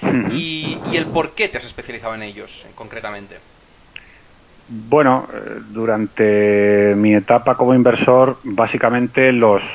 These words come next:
Speaker 1: los productos que casi el inversor medio utiliza, ¿no? Que son los productos típicos de contado, como las acciones y los fondos de inversión o los E T Fs.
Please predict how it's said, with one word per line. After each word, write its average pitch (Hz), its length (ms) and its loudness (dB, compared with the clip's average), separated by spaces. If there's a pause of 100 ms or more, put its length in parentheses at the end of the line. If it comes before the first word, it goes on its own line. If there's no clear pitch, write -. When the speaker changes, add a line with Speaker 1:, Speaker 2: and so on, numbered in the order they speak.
(120)
Speaker 1:
los 104 180 -6
productos 104 560 0
que 95 300 -2 (140)
casi 90 800 -4 (160)
el 92 160 -2
inversor 87 480 0
medio 101 280 4
utiliza, 90 480 0
¿no? 98 200 0
Que - 80 -6
son 95 140 0
los 92 120 0
productos 98 500 0
típicos 101 360 2
de 92 100 2
contado, 120 480 2
como 92 380 -2
las 90 180 -2
acciones 127 560 2 (880)
y 98 200 0
los 87 220 -2
fondos 101 280 4
de 104 60 4
inversión 101 640 2
o 107 60 4
los 92 140 -4
E 104 60 0
T 87 260 -4
Fs. 82 300 -6